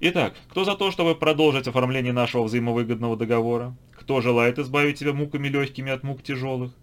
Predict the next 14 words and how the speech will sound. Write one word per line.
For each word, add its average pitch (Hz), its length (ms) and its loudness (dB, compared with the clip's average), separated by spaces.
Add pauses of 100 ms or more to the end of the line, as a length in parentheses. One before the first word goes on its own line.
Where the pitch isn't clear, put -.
(120)
«Дай 160 240 8
сюда!» 120 500 0 (360)
Клендербин 123 440 -2
попытался 117 460 -2
вырвать 113 320 -2
нож 113 280 -6
из 104 140 -8
рук 110 140 -4
Гордеева. 98 500 -4 (240)
«Не 151 140 0
хочешь? - 480 0
Так 131 140 0
дай 175 160 6
другим! 151 460 0